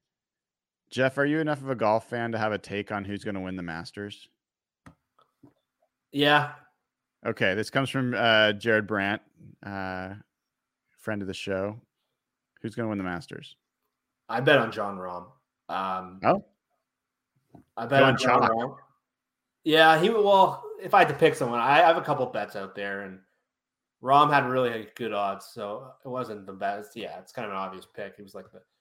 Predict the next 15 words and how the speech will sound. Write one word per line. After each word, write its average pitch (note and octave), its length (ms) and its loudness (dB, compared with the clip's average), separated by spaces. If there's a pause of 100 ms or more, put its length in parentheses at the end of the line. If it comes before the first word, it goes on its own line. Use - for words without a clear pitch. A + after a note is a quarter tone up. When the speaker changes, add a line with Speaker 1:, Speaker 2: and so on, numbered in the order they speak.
(300)
Speaker 2:
third A2 300 -6
highest, G2+ 340 -12 (1080)
third A2+ 160 -8
best F#2+ 240 -8
odds, G2+ 300 -2
but G2+ 160 -14
yeah, A2 160 -6
that's C3+ 180 0
who D3 80 0
I B2 80 2
picked A#2+ 240 -10
going G2+ 160 -10
into F#2+ 160 -16
the F#2+ 100 -18
week. F#2+ 380 -20